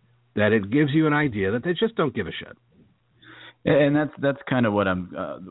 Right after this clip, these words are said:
Speaker 2: again, I just read this and heard it from you, but that's kind of what the take I have on it immediately. I'll, I'll digest it a little bit more and see if that evolves a little bit. But, you know, we really do wanna talk about hockey, we swear, folks, like,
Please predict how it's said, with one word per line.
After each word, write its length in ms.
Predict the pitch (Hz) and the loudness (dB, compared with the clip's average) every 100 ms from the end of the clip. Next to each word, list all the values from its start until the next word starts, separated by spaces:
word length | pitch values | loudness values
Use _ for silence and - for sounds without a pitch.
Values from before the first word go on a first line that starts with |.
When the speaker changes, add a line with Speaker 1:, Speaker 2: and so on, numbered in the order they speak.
| - 82 95 90 - 101 107 107 | -20 -20 -20 _ -18 -14 -10 -4
Speaker 2:
again, 380 | 104 95 110 80 | -2 2 2 2
I 80 | |
just 200 | 82 87 90 | -2 -2 0
read 180 | 87 | 0
this 140 | 76 76 | 0 -4
and 200 | 71 80 | -6 -6
heard 200 | 92 87 | -2 -2
it 80 | - - | -4 -6
from 160 | 82 | -2
you, 160 | 85 80 | -2 -2
but 120 | 78 | -2
that's 160 | 104 - - - | -2 -2 -8 -2
kind 180 | 110 92 | 0 0
of 100 | 82 | -2
what 240 | 87 87 - | -4 -4 -4
the 120 | 85 - | -8 -2
take 200 | 101 101 | -2 0
I 100 | 78 | -2
have 240 | 87 80 82 | 2 2 2
on 120 | 80 | 0
it 100 | 78 | 0
immediately. 580 | 80 92 82 50 78 80 | 0 0 0 -2 -4 -2
I'll, 140 | 85 - | -2 -4
I'll 160 | 82 - | -6 -2
digest 380 | 85 85 90 - | -2 2 0 0
it 60 | 85 | -2
a 40 | |
little 180 | 80 82 | -2 -2
bit 100 | 78 | -2
more 200 | 80 90 | 2 2
and 120 | 85 - | 2 0
see 100 | 85 | -2
if 80 | - | 2
that 160 | 82 78 _ - | 0 0 _ -2
evolves 420 | 82 85 104 101 | 2 4 4 2
a 60 | |
little 200 | 80 82 | -4 -6
bit. 180 | 80 82 | -8 -10
But, 140 | 85 78 - - - - - - _ _ | -10 -12 -14 -18 -18 -18 -20 -20 _ _
you 80 | 131 | 0
know, 60 | 127 | 2
we 120 | 127 | 4
really 300 | 151 185 117 | 2 2 0
do 300 | 90 123 156 | 2 2 4
wanna 320 | 101 110 98 | 2 2 0
talk 260 | 127 120 101 | 0 -2 0
about 220 | 90 87 | -2 0
hockey, 260 | 104 131 82 | -2 -2 -8
we 140 | 80 82 | -10 -8
swear, 260 | 104 113 98 - | -4 -2 -2 -6
folks, 280 | 80 78 - | -10 -10 -2
like, 180 | 85 | 0